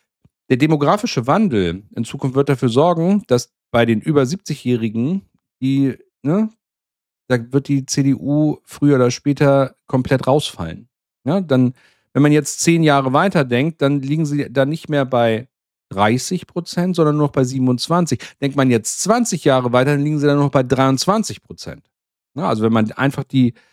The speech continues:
das einfach mal ein bisschen verschiebt. Deswegen,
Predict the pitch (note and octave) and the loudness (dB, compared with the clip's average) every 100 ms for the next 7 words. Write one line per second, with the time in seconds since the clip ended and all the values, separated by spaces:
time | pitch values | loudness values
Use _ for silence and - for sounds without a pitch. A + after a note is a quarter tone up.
0 | _ _ - - D3 D3 C#3 C3+ B2+ C3+ | _ _ -10 -2 -2 0 2 2 2 0
1 | - B2+ A2+ G2+ - B2+ - _ _ _ | -2 -4 -6 -8 -8 -10 -10 _ _ _
2 | _ _ _ _ _ _ _ - B2+ - | _ _ _ _ _ _ _ -2 0 2
3 | D3 F3 G#3+ A3 | 2 4 4 2